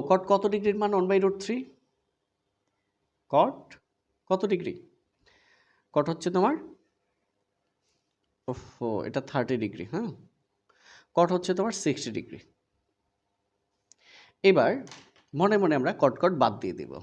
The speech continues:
তো থাকেটা কি? theta minus thirty equal to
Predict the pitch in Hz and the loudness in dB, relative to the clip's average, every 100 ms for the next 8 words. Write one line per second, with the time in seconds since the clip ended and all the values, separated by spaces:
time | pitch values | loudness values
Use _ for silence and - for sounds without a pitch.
0 | - _ _ _ _ _ _ 156 143 - | -20 _ _ _ _ _ _ -8 -8 -4
1 | 170 180 180 175 175 240 - _ _ _ | -2 0 0 0 -4 -10 -12 _ _ _
2 | _ _ _ _ _ _ _ _ - 143 | _ _ _ _ _ _ _ _ -2 -2
3 | 139 156 170 165 120 120 120 139 165 165 | 2 2 2 2 2 2 0 0 -2 -4
4 | - 131 120 113 110 127 151 226 285 - | -10 -4 -2 -2 -2 -2 0 0 -2 -12
5 | - _ _ _ - 113 120 113 | -20 _ _ _ -14 -6 -6 -4